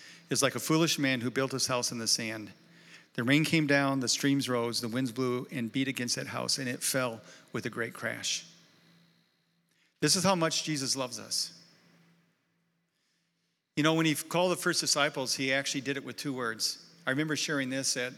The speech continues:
um, in twenty fifteen at the retreat conference for, for L M C C. Two simple words, "Follow me."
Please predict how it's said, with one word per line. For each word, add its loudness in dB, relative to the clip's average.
um, -8
in -8
twenty -4
fifteen -4
at -6
the -10
retreat -4
conference -2
for, -8
for -8
L -4
M -8
C -6
C. -4
Two -2
simple 0
words, -2
"Follow -4
me." -10